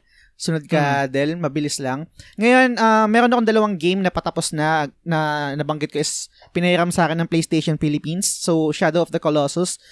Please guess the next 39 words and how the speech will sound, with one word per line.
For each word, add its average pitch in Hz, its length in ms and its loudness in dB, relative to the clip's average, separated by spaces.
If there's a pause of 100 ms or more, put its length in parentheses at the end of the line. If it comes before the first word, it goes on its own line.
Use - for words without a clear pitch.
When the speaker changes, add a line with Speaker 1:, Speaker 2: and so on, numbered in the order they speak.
(200)
Speaker 1:
Patapos 175 320 -4
ko 180 80 -2
na 170 80 0
siya 170 160 -4
ngayon. 185 480 0 (320)
And 160 240 -4
then, 151 320 0
Resident 175 400 0
Evil 170 240 0
three 156 240 -4
Remake. 147 560 -2
Yung 254 240 2
Resident 262 320 0
Evil 240 240 0
three 226 160 0
Remake, 202 320 0
gets - 240 -4
ko 208 80 0
kung 202 160 -2
bakit 170 240 0
hindi 175 240 -8
siya 170 160 -2
nag-work. 143 560 0 (160)
Katulad 165 320 0
ng 160 160 -2
Resident 160 240 0
Evil 160 240 -2
two 147 160 -2
kasi - 80 -4
masyadong 151 320 -4
maikse. 160 400 -4 (480)
Pero, 180 480 2
yung 220 240 0
mga 220 220 2 (680)
gulat 185 320 0
factor, 170 560 0
yung 165 400 -4 (320)
tension 165 640 -2
kay, 156 800 -4